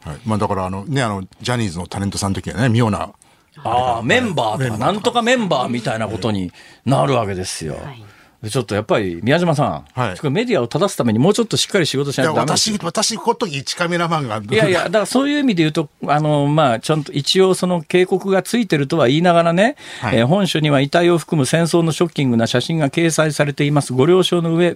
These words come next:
Speaker 2: ご覧ください」という、これ余計な一言が書いてあるとは言いながら、
Speaker 1: はい。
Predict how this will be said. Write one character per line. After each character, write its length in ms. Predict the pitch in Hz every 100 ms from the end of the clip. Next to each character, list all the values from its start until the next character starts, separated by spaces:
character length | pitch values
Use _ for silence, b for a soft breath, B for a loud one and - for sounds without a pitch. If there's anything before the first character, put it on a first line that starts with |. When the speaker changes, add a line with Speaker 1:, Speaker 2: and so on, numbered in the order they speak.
| 127
Speaker 2:
ご 120 | 139
覧 200 | 143 151
く 80 | 143
だ 100 | 147
さ 160 | 180
い」 60 | 160
と 80 | 113
い 180 | 107 98
う、 40 |
こ 360 | - - - 147
れ 60 |
余 140 | 131 135
計 160 | 185
な 100 | 185
一 160 | 160 190
言 160 | 175 117
が 100 | 107
書 80 | 170
い 80 | 165
て 80 | 131
あ 80 |
る 80 | 151
と 120 | 139
は 100 | 104
言 160 | 110 233
い 40 |
な 140 | 240 208
が 120 | 196
ら、 60 | 190
Speaker 1:
は 120 |
い。 80 | 220